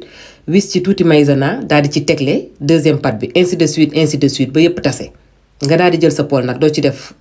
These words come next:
dëwlin, doo ci def dara, nga teg ko ci wàññi gaz bi, bàyyi ko fa ba mu, ba mu blanchir, du soxlawul muy ñor. Waaw, bul xool sama pâte bi, parce que benn bi, première couche bi dafa xaw a ñor ba mu ëpp,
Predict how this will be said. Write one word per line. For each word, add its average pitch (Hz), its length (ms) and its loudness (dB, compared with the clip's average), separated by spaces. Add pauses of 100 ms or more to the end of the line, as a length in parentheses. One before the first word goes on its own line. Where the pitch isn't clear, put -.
(300)
dëwlin, 143 340 2
doo 143 120 2
ci 147 100 -4
def - 160 -6
dara, 143 260 0 (440)
nga 139 120 0
teg 147 160 -2
ko 127 100 -4
ci 135 100 -2
wàññi 139 300 2
gaz 120 260 0
bi, 185 160 -4
bàyyi 160 260 2
ko 151 100 -6
fa 143 100 0
ba 143 120 -2
mu, 196 220 2 (280)
ba 175 120 0
mu 214 120 6
blanchir, 180 640 2
du 170 120 2
soxlawul 208 400 2
muy 156 140 2
ñor. 135 260 -2 (680)
Waaw, 113 200 -6
bul 175 180 2
xool 196 200 2
sama 160 380 0
pâte 151 180 0
bi, 131 100 -2
parce 143 160 -6
que 165 80 0
benn 151 400 2
bi, 139 120 4
première 170 540 0
couche 151 180 0
bi 135 60 -6
dafa 127 160 -6
xaw 147 160 2
a 143 60 4
ñor 135 200 2
ba 139 100 2
mu 143 140 2
ëpp, - 140 -2